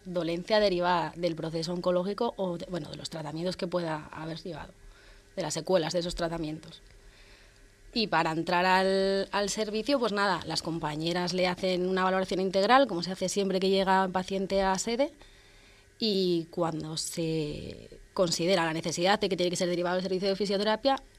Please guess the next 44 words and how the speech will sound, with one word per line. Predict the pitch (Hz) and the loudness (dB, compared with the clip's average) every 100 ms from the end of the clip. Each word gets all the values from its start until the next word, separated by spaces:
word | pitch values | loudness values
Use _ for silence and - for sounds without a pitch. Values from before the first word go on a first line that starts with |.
| - | -8
yo | 190 208 | -2 0
lo | 190 | 2
veo. | 170 165 - - - - - - | 0 -6 -12 -20 -20 -20 -20 -8
Eh, | 196 190 185 - | -4 -2 -2 -4
se | 196 | -2
le | - | -2
hace | - | -4
una, | 160 151 156 - - | -4 -4 -4 -6 -10
bueno, | 160 | -6
se | 165 | -6
habla | 156 | -4
con | 160 175 | -2 2
él, | 247 | 4
se | 233 | 6
le | 214 | 6
da | 190 | 6
una | 196 | 2
cita, | 196 247 254 277 285 294 - | 0 0 4 6 6 0 -14
se, | - - 170 160 156 139 135 - - | -16 -6 -4 -4 -6 -8 -12 -16 -10
se | - 196 | -4 -4
hace | 190 | -2
una | 190 | -4
primera | 180 180 190 214 | -2 -2 2 4
valoración | 202 196 190 208 | 6 4 2 0
inicial | 202 190 247 254 262 | 0 2 4 6 6
donde | 208 185 175 | 4 0 0
ahí | 175 196 175 - | 0 0 -2 -6
el | 165 | -10
paciente | 156 170 170 | -8 -6 -4
nos | 170 156 | -4 -4
cuenta | 190 170 160 - | -4 -4 -6 -8
qué | 190 175 | -6 -2
tiene, | 196 196 | 0 2
qué | 185 196 | 0 -2
no | 196 | -2
tiene | 202 208 233 - - - - - | -2 -2 -2 -6 -20 -20 -20 -8
y | 226 196 | -6 0
con | 196 185 | 2 2
él | 185 214 240 - - - _ | 2 0 -2 -6 -20 -20 _
vemos | 214 185 180 202 208 | -6 0 2 2 0
la | |
estrategia | 196 180 170 165 185 | 0 -2 -2 -4 -4
a | |
seguir, | 151 156 180 | -4 -4 -4